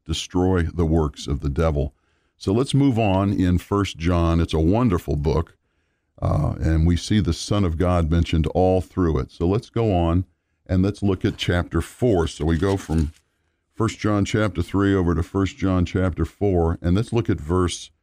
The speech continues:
fifteen. And here's a rather <laughs> pointed statement.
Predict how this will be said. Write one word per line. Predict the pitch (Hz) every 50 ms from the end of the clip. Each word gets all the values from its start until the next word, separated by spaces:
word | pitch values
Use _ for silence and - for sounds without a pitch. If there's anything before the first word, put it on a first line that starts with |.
| _ _ _ _ _
fifteen. | _ - 98 92 - - - - 104 95 85 80 76 82 78 - - - _ _ _ _ _ _ _ _ _ _ _ _ _ _ _ _ _ _ _ _ _ _ _ _ _ _ _ -
And | 85 82
here's | 98 98 95 98
a | 98
rather | 95 95 92 95 90 90 87
<laughs> | - - - - - 113 98 - - 143 - - _ _
pointed | - - 110 107 107 98 98 90 90
statement. | - - - 98 90 87 - - 69 65 -